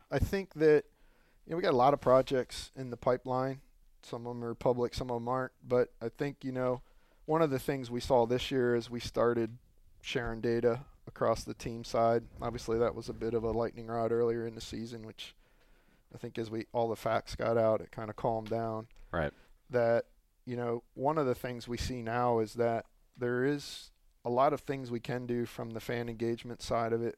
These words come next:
Speaker 1: with, like, cool things on the race cars. And, you know, we've been testing a lot of car connectivity stuff. And, like, right now, one of the biggest limits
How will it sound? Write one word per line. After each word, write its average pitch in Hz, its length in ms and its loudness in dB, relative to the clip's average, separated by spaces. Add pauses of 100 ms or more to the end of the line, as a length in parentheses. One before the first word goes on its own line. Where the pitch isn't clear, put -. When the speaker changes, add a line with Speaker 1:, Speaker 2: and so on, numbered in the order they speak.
(140)
Speaker 1:
with, 120 240 -4 (180)
like, 123 240 -2
cool 131 220 -4
things 120 340 -6
on 120 120 -4
the 113 80 -2
race 117 240 2
cars. 117 420 0 (680)
And, 120 360 -2
you 123 80 -8
know, 123 100 -2
we've 123 160 -4
been 120 140 -4
testing 123 400 0
a 117 80 -2
lot 117 180 2
of 117 60 -4
car 120 180 0
connectivity 117 680 -6
stuff. 117 460 2
And, 120 140 -8
like, 123 180 0
right 156 200 4
now, 139 160 6
one 123 140 2
of 123 80 0
the 120 80 2
biggest 120 340 0
limits 123 580 -8